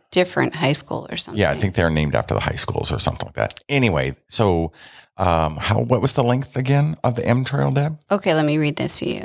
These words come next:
Speaker 2: Okay,
Speaker 1: The
Speaker 2: perfect.
Speaker 1: distance is three and a half mile. No, three-fourths of a mile.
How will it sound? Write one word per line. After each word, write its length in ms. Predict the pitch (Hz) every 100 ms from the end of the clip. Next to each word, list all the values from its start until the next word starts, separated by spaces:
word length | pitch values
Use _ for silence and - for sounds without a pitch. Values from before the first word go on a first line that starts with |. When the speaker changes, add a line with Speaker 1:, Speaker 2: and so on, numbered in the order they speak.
| -
Speaker 2:
Okay, 280 | 90 - 82
Speaker 1:
The 180 | - 185
Speaker 2:
perfect. 80 |
Speaker 1:
distance 560 | 220 277 - 254 262 -
is 200 | 175 -
three 280 | 208 208 214
and 100 | 226
a 60 |
half 500 | 240 214 202 208 -
mile. 720 | 190 175 147 139 139 170 - _ _
No, 280 | 175 156 - - _ _ _ _ _ _ _ - -
three-fourths 720 | 214 202 190 - 226 320 -
of 100 | 165
a 80 | 139
mile. 600 | - - - - -